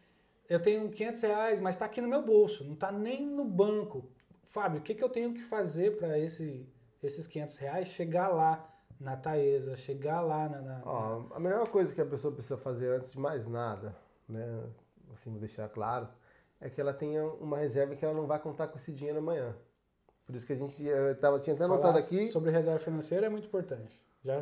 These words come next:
Speaker 1: já falaremos dela.
Speaker 2: Queria uma re-, então volta lá, perdi o
Speaker 1: Mas
Speaker 2: foco.
Speaker 1: é,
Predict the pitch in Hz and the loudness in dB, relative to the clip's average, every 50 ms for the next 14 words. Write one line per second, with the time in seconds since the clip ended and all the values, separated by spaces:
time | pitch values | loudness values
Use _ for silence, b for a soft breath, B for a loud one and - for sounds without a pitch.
0 | 139 143 135 143 143 143 - - 175 180 180 160 147 139 131 127 117 113 110 107 | -2 -2 0 0 0 0 0 0 0 2 2 2 2 0 -2 -4 -6 -8 -10 -10
1 | 104 - - - _ _ - - - - _ - 147 139 135 131 135 143 143 139 | -12 -16 -20 -20 _ _ -20 -20 -20 -20 _ -4 0 2 2 2 4 2 2 0
2 | 135 117 113 113 - _ _ - - _ _ _ - 135 117 143 139 139 131 117 | -2 -6 -12 -14 -18 _ _ -20 -20 _ _ _ -16 -6 -2 0 0 2 4 4
3 | 135 127 123 127 117 117 113 - 135 123 127 - 233 247 127 110 107 - | 4 4 4 2 -2 -2 -2 -2 -2 -2 0 2 2 4 4 4 2 0